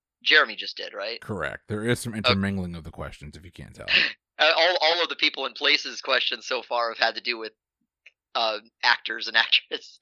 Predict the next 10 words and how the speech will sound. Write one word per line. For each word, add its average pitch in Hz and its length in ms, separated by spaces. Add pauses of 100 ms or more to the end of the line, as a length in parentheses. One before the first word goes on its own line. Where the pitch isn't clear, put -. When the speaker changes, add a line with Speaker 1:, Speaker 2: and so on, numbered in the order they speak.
(280)
Speaker 2:
Uh, 143 200
Speaker 1:
so. - 80
Speaker 2:
to 175 100
be 175 140
fair, 175 260
consider 139 340
the 139 120
source. - 440 (720)
Speaker 1:
Oh, 240 240
absolutely. 240 440